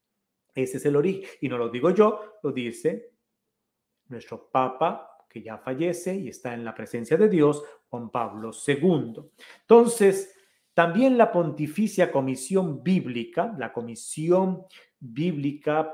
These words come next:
del Vaticano, llega a decir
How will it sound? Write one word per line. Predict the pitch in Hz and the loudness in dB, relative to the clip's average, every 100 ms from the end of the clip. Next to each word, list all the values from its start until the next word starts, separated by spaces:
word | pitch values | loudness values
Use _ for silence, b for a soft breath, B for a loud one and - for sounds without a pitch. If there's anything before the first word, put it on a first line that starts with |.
| 117 | -8
del | 120 117 110 | -6 -6 -4
Vaticano, | 147 165 139 - 156 156 127 120 123 - b b _ | -4 -4 -8 -4 0 0 0 -6 -10 -14 b b _
llega | 131 190 202 220 165 | 0 2 2 2 2
a | |
decir | 151 151 - - 214 220 220 | 2 0 -2 -2 0 0 -4